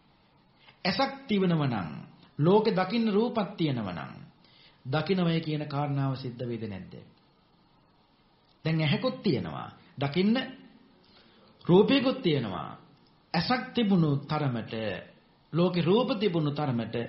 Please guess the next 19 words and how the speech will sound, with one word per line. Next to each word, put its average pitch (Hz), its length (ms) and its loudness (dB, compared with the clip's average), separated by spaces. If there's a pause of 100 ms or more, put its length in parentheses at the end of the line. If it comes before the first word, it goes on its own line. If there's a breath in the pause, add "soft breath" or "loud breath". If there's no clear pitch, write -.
(140)
දකින්නමය 151 540 0
කියන 143 260 -2
කාරණාව 131 440 -4
සිද්ධ 113 260 -10
වේද 120 200 -8
නැද්ද? 95 280 -8 (2250 soft breath)
නෑ. 117 580 -4 (180)
ඇයි? 107 640 -2 (760 soft breath)
චක්කු 151 380 -2
විඤ්ඤාණය 147 600 2
නැත්තම් 131 420 -4
දකින්නමය 135 500 -2
කියන 131 240 -6
කාරණාව 123 460 -4
සිද්ධ 120 220 -8
වෙන්නේ? 143 400 -6 (640 soft breath)
සිද්ධ 113 260 -10
වෙන්නේ 120 340 -8
නෑ. - 280 -18